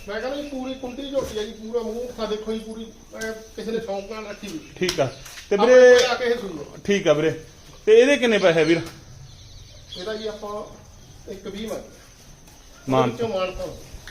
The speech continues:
Speaker 2: ਕਿੰਨੇ ਦਿਨਾਂ ਦੀ ਸੂਈ ਪਈ ਆ?
Speaker 1: ਇਹ ਜੀ ਹੈਗੀ ਆ ਕਮ ਸੇ ਕਮ ਪੱਚੀ ਕੁ ਦਿਨ ਦੀ ਆ, ਪੱਚੀ।
Speaker 2: ਓਕੇ ਜੀ।
Speaker 1: ਹਾਂ, ਇਹਦਾ
Speaker 2: ਮਗਰ ਇਹਦੇ ਕੱਟਾ ਆ ਗਿਆ ਜੀ?
Speaker 1: ਹਾਂਜੀ, ਕੱਟਾ ਹੀ ਆ।
Speaker 2: ਦੋਨਾਂ ਦੇ ਮਗਰ ਕੱਟੇ ਆ ਗਏ।
Speaker 1: ਦੋਨੇ ਮਗਰ ਕੱਟੇ।
Speaker 2: ਠੀਕ ਆ। ਤੇ ਜੇ ਦੁੰਨੇ ਕਿਸੇ ਨੇ ਲੈਣਾ, ਮਾਨ ਤਾਂ ਚੰਗਾ ਹੋ ਜੂ?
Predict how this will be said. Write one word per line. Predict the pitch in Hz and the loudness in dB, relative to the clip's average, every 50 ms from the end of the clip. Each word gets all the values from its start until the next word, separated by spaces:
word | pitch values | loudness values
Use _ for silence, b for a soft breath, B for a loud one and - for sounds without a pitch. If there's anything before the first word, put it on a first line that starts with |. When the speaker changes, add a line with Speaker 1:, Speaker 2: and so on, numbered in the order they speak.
| - - | -10 -4
Speaker 2:
ਕਿੰਨੇ | 165 165 170 170 | -2 0 0 0
ਦਿਨਾਂ | 170 175 175 170 | 0 0 0 0
ਦੀ | 165 | 0
ਸੂਈ | 170 170 175 | 2 2 2
ਪਈ | 170 180 | 0 -2
ਆ? | 190 208 220 - - - - - | -4 -4 -8 -14 -16 -18 -16 -10
Speaker 1:
ਇਹ | 214 214 | -8 -6
ਜੀ | 214 233 233 226 226 175 | -2 -2 -2 -2 -4 -6
ਹੈਗੀ | 175 165 165 180 175 | -6 -8 -8 -8 -8
ਆ | 165 | -8
ਕਮ | - 185 180 - - | -8 -8 -10 -10 -12
ਸੇ | 180 | -12
ਕਮ | 180 190 185 190 - - - - - - | -12 -12 -12 -12 -14 -18 -20 -20 -16 -12
ਪੱਚੀ | - 226 226 - 220 202 | -12 -12 -10 -10 -12 -10
ਕੁ | 196 | -8
ਦਿਨ | 185 180 165 | -6 -8 -8
ਦੀ | - - - | -8 -12 -16
ਆ, | - | -16
ਪੱਚੀ। | - 120 - 135 | -14 -8 -4 -4
Speaker 2:
ਓਕੇ | 135 135 - 131 120 110 | -4 -4 -4 -4 -4 -4
ਜੀ। | 107 101 - - - - - - - - | -4 -8 -10 -14 -18 -20 -20 -20 -16 -12
Speaker 1:
ਹਾਂ, | 185 180 180 | -10 -10 -10
ਇਹਦਾ | 170 165 180 175 | -10 -10 -10 -6
Speaker 2:
ਮਗਰ | 156 160 156 160 175 180 | -2 2 4 4 4 4
ਇਹਦੇ | 190 196 | 4 2
ਕੱਟਾ | 190 202 202 - 285 | 2 2 2 4 4
ਆ | 285 269 | 6 6
ਗਿਆ | 254 247 | 6 6
ਜੀ? | 254 254 | 4 4
Speaker 1:
ਹਾਂਜੀ, | 226 220 185 | 0 -2 -4
ਕੱਟਾ | 180 180 170 - 180 | -6 -10 -10 -10 -12
ਹੀ | 139 - | -12 -14
ਆ। | - - - 143 | -14 -12 -6 -4
Speaker 2:
ਦੋਨਾਂ | 160 190 208 202 | -2 0 0 0
ਦੇ | 208 | 2
ਮਗਰ | 196 185 175 165 | 2 2 2 2
ਕੱਟੇ | 156 156 - 160 156 131 113 | 2 0 0 0 0 0 0
ਆ | 104 | 0
ਗਏ। | 101 | -2
Speaker 1:
ਦੋਨੇ | 95 180 185 - 220 | -6 -8 -6 -6 -6
ਮਗਰ | 214 196 175 | -6 -6 -8
ਕੱਟੇ। | - - - - - 135 123 - | -10 -12 -16 -16 -16 -10 -2 0
Speaker 2:
ਠੀਕ | 160 160 156 135 | 2 2 4 2
ਆ। | 107 - - - - - - - | 0 0 -2 -8 -10 -2 4 6
ਤੇ | 202 214 | 8 8
ਜੇ | 226 226 | 8 8
ਦੁੰਨੇ | 202 214 214 214 220 | 8 8 6 6 6
ਕਿਸੇ | 208 214 220 | 6 6 6
ਨੇ | 214 214 214 | 6 6 6
ਲੈਣਾ, | 214 214 214 214 202 | 6 6 6 6 4
ਮਾਨ | 202 202 196 196 | 4 4 4 6
ਤਾਂ | 185 196 190 | 6 6 6
ਚੰਗਾ | 175 165 143 131 123 | 4 4 4 4 4
ਹੋ | 117 117 | 4 2
ਜੂ? | 110 110 | 0 -4